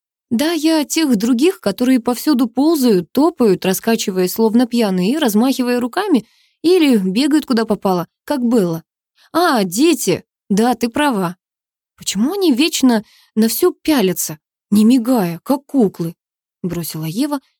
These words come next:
заходя в парадную дверь. «Или акулы?» «Понятия не имею, но теперь тоже об этом думаю.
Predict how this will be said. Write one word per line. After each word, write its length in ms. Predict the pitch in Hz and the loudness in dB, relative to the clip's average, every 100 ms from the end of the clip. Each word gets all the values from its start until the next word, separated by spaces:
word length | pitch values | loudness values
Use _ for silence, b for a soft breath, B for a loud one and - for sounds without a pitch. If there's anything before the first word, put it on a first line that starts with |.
| - | -8
заходя 460 | 277 269 175 208 | -4 -4 -2 -4
в 80 | 247 | -4
парадную 420 | 180 180 175 185 | -6 -6 -4 -4
дверь. 280 | 180 165 151 _ _ _ _ | -4 -6 -10 _ _ _ _
«Или 200 | - 170 | -6 -2
акулы?» 580 | 180 226 220 190 175 170 - _ _ _ _ _ _ _ | 0 0 -2 0 0 -2 -10 _ _ _ _ _ _ _
«Понятия 420 | 180 175 165 180 180 | -4 -4 -4 0 2
не 180 | 185 | 2
имею, 300 | 175 170 170 - _ - | 2 -2 -6 -12 _ -4
но 140 | 302 | -2
теперь 340 | 262 240 277 - | 0 0 0 0
тоже 500 | 254 262 208 180 165 - | 0 2 0 -2 -4 -4
об 200 | 208 208 | -2 0
этом 260 | 226 202 | 2 2
думаю. 400 | 180 190 180 170 | 2 2 2 -2